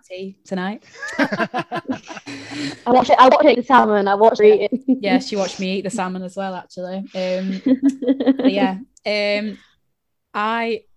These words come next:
Speaker 1: would like to say, so we recently have been doing,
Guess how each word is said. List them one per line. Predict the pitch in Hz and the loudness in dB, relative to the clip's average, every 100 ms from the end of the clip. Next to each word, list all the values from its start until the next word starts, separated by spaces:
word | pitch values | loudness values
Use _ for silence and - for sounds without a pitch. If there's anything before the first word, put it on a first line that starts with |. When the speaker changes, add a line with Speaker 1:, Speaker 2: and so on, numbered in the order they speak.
| _ _ | _ _
Speaker 1:
would | 208 202 190 | -14 -10 -8
like | 185 180 - | -8 -8 -10
to | 190 | -16
say, | - 190 180 156 160 185 - | -8 -6 -6 -8 -10 -14 -14
so | - 185 156 107 190 _ _ _ - _ _ _ _ _ _ _ _ | -6 -4 -4 -8 -14 _ _ _ -20 _ _ _ _ _ _ _ _
we | 190 214 220 226 | -8 -6 -6 -6
recently | 214 214 202 170 175 180 - | -4 -4 -8 -8 -8 -8 -10
have | - 190 185 | -6 -6 -6
been | 196 190 | -6 -6
doing, | 190 190 185 180 175 | -6 -6 -6 -8 -14